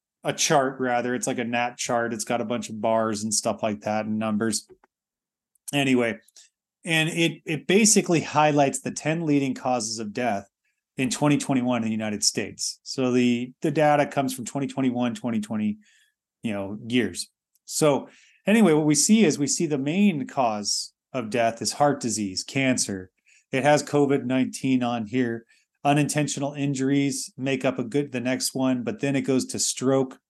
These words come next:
chronic lower respiratory disease, and then Alzheimer's, diabetes, chronic liver, and cirrhosis and kidney disease.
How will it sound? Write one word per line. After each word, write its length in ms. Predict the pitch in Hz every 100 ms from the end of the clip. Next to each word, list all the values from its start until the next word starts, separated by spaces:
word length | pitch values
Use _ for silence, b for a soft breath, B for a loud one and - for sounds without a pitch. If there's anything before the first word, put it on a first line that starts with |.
| _
chronic 460 | - - 135 139 131
lower 260 | 131 131 120
respiratory 560 | 127 - 110 - 127
disease, 720 | 120 107 117 120 117 113 - b b b b _
and 100 | 120
then 120 | 123
Alzheimer's, 600 | 117 131 - 131 127 120
diabetes, 680 | 107 123 120 107 117 117 110
chronic 420 | - 127 135 135
liver, 460 | 123 123 123 123 -
and 240 | 123 113
cirrhosis 640 | 107 107 117 139 135 135 -
and 180 | 123
kidney 280 | 107 139 127
disease. 580 | 101 95 95 113 - -